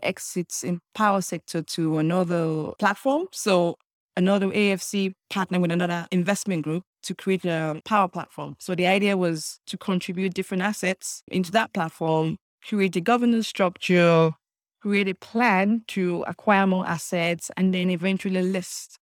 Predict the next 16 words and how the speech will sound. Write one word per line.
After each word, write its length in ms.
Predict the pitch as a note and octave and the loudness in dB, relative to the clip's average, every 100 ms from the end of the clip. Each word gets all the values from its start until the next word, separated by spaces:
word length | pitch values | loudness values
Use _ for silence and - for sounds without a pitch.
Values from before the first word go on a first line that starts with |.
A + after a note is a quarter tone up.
| - | -8
on 100 | E3 | -4
the 80 | D#3+ | -4
capital 300 | - E3 D#3+ | -6 -6 -2
market. 360 | D3 C#3+ - - | -4 -4 -8 -2
So 220 | G#3 - - _ _ _ G#3 | -2 -2 -10 _ _ _ -4
institutional 380 | G3 A#3+ A#3+ | -2 0 2
investors 540 | A3 G3 G3 - F#3 E3+ | 2 0 -2 -2 -4 0
are 120 | E3 | -2
the 120 | E3 | -2
people 400 | - A3+ F#3+ E3+ | 0 0 2 -2
that 340 | D#3+ D#3 D3 D3 | -2 -2 -2 -2
we 140 | D3+ | -4
partner 380 | - F#3 - D3+ | -2 -4 -2 -4
with 180 | - - | -6 -6
for 120 | - | -2
exit. 440 | - E3 - D3 | -2 -4 -8 -10